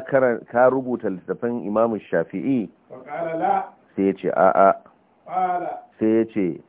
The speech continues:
Speaker 2: "فرطت."
Speaker 1: "Farratta."
Speaker 2: فرطت.
Speaker 1: Eh, farratta, ka gajiya, wato ka kasa. Ka yi taqsiri.
Speaker 2: "ما علمنا المجمل من المفسر."
Speaker 1: Ba mu san menene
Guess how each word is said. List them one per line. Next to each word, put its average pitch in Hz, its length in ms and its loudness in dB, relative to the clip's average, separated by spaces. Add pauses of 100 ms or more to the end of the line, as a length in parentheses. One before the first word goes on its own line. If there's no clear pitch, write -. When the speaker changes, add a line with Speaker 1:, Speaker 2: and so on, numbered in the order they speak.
(380)
Speaker 2:
"فرطت." - 500 -10
Speaker 1:
"Farratta." 87 760 4 (140)
Speaker 2:
فرطت. - 120 -20 (440)
Speaker 1:
Eh, 82 380 -2 (160)
farratta, 95 720 0
ka 110 360 8
gajiya, 85 520 0
wato 80 240 -6
ka 113 200 2
kasa. 110 420 0 (460)
Ka 127 140 8
yi 135 100 6
taqsiri. 113 600 -2 (1700)
Speaker 2:
"ما 185 240 -8 (160)
علمنا 220 640 -2
المجمل 208 600 0 (140)
من 196 140 -4
المفسر." 165 1040 -8
Speaker 1:
Ba 95 140 6
mu 98 200 2
san 143 240 6
menene 120 880 2